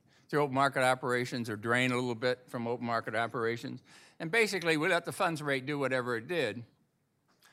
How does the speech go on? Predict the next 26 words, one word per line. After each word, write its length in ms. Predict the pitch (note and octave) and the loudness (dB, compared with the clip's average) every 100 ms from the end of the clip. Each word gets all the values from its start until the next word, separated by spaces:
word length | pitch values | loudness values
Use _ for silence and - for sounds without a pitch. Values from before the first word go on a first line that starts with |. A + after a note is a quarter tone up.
| _ | _
right? 260 | - A2+ C3 - _ _ _ _ _ _ - | -10 -8 -8 -14 _ _ _ _ _ _ 0
Um, 440 | C#3 C#3 C#3 C#3 - _ - _ _ _ | 2 4 2 -2 -6 _ -20 _ _ _
and 260 | D#3 D3 D3+ - D#3+ | -4 -4 -4 -10 -6
go 100 | D#3 | -2
with 200 | C3+ C#3 | -2 -2
the 60 | |
market. 400 | C3+ F#3+ D#3 A#2+ - _ _ _ _ _ | 2 2 2 -2 -10 _ _ _ _ _
I 100 | G#3 | -4
think 140 | B3 | -2
we 120 | G#3+ | 2
ought 80 | G#3 | 2
to 60 | F3 | 2
return 460 | D3+ - D4 C#4+ E3+ | -2 0 0 2 0
to 100 | A2+ | -2
that, 360 | G2+ F#2 G2 - _ _ _ _ | -2 -6 -8 -14 _ _ _ _
but 420 | C#3+ D3+ C#3+ - _ _ _ _ _ _ _ _ | -4 -2 -2 -8 _ _ _ _ _ _ _ _
that 180 | - E3 | -6 -4
becomes, 540 | E3 - E3 D3 - - | -6 -6 -8 -10 -16 -14
that 140 | D3 | -12
becomes 360 | D#3 C#3+ D3+ C3+ | -12 -10 -8 -8
tricky 360 | - A3+ - B2+ | -6 -6 -4 -4
now 200 | A#2+ A#2 | -2 -2
because 360 | B2 C3+ C3+ | -4 -4 -4
we've 260 | D3+ C3+ - | -2 -4 -2
kind 320 | - F3 F3 | 2 2 2
of 240 | C#3 A#2 | -2 -6